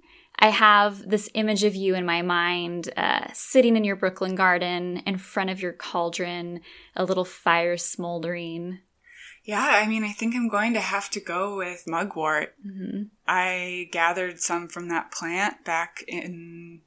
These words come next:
Speaker 2: back during the summer and have been drying it here in my kitchen. Um, so I think I'll probably burn some of that. Um, a dear friend from Asheville also sent me a mugwort made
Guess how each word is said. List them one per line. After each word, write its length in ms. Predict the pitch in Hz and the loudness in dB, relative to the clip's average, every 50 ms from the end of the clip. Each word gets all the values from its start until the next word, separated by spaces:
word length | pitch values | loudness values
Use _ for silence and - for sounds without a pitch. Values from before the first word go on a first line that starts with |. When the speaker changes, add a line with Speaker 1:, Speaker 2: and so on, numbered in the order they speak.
| _ _ - | _ _ -4
Speaker 2:
back 280 | 156 185 190 185 - | -4 -4 -4 -4 -6
during 220 | 180 180 175 175 170 | -6 -6 -6 -6 -6
the 80 | 165 | -4
summer 560 | 160 - - 180 175 165 165 156 156 160 160 - - - - - - - _ _ - | -4 -2 -2 -2 -2 -4 -4 -4 -6 -8 -12 -16 -20 -20 -20 -20 -20 -20 _ _ -4
and 220 | 175 175 175 170 | -2 -2 -2 -4
have 200 | 160 175 170 160 | -6 -10 -10 -10
been 180 | - 180 175 170 | -10 -10 -8 -6
drying 440 | 160 165 165 165 170 175 175 175 170 | -2 2 2 2 2 2 0 -2 -2
it 120 | 160 - | -4 -4
here 260 | - - - 165 165 160 | -6 -10 -12 -10 -8 -8
in 120 | 160 160 | -8 -8
my 160 | 160 160 156 | -10 -12 -10
kitchen. 680 | 151 - 175 170 165 - - - 151 147 156 165 175 - _ _ _ _ _ _ _ _ _ - - | -10 -12 -12 -8 -6 -6 -6 -6 -6 -8 -10 -12 -14 -16 _ _ _ _ _ _ _ _ _ -6 -2
Um, 340 | 170 170 156 156 156 - - | -2 -2 -2 -4 -6 -8 -6
so 160 | - - - 175 | -4 -4 -2 -2
I 100 | 170 170 | -4 -6
think 300 | - - 180 175 - 208 | -8 -12 -12 -10 -8 -8
I'll 360 | 202 202 202 202 196 190 _ _ | -6 -6 -6 -8 -12 -14 _ _
probably 500 | - - 214 214 233 233 233 - 247 247 | -6 -4 -4 -2 -2 -4 -4 -2 -2 -2
burn 380 | 202 - 180 185 180 180 180 170 | 0 0 0 0 0 0 0 0
some 180 | - - 175 175 | -2 -2 -2 -6
of 220 | 175 165 151 - | -10 -12 -8 -4
that. 360 | 165 165 160 160 - - - _ | 0 2 2 2 2 -2 -6 _
Um, 380 | - 160 156 165 - - - - - _ _ _ _ _ _ _ _ _ | -12 -10 -10 -10 -12 -12 -14 -16 -18 _ _ _ _ _ _ _ _ _
a 60 | 180 175 | -8 -6
dear 260 | 165 180 180 185 185 | -4 -2 -2 -2 -4
friend 520 | 180 - - 175 175 170 170 170 170 147 | -4 -4 -4 -2 0 0 -2 -4 -6 -8
from 220 | - - 151 143 - | -6 -6 -6 -4 -2
Asheville 480 | - 143 147 156 - - - 156 147 | -2 -2 -2 -2 -4 -6 -4 -4 -4
also 500 | 147 151 - - 156 160 156 - - 160 | -4 -4 -4 -2 -2 0 0 0 -2 0
sent 280 | - - 151 139 - - | -2 -2 -2 -4 -6 -10
me 320 | 165 160 156 143 139 - | -10 -8 -8 -8 -6 -4
a 380 | - 151 151 147 151 151 - - - - - - _ _ - | -4 -2 -2 -4 -4 -8 -10 -12 -18 -20 -20 -20 _ _ -10
mugwort 800 | 175 165 160 160 160 147 165 160 165 160 165 160 147 - - - | -4 -2 0 0 -2 -2 -6 -6 -2 0 0 0 0 -2 -4 -8
made 520 | 170 165 160 156 165 160 160 160 151 | -8 -8 -8 -8 -8 -10 -12 -12 -12